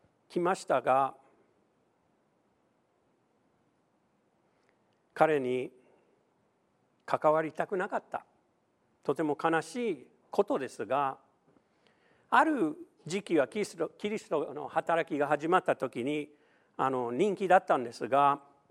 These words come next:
特にガリリーの方に、自分、ガリリーの方に行ったら、何千人が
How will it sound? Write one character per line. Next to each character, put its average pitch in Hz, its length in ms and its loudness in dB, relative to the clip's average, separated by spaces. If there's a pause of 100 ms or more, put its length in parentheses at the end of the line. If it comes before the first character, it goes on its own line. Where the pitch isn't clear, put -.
(600)
特 214 240 6
に 156 200 0
ガ 151 180 6
リ 170 140 0
リ 170 140 2
ー - 20 0
の 165 160 0
方 170 240 -2
に、 120 220 -6
自 135 140 -6
分、 160 280 0 (440)
ガ 151 260 6
リ 170 120 4
リ 156 140 2
ー - 20 0
の 160 100 -2
方 165 140 0
に 160 100 0
行 160 80 -4
っ - 20 -20
た - 180 2
ら、 160 200 2 (340)
何 165 300 2
千 262 300 -2
人 120 220 -4
が 131 260 -10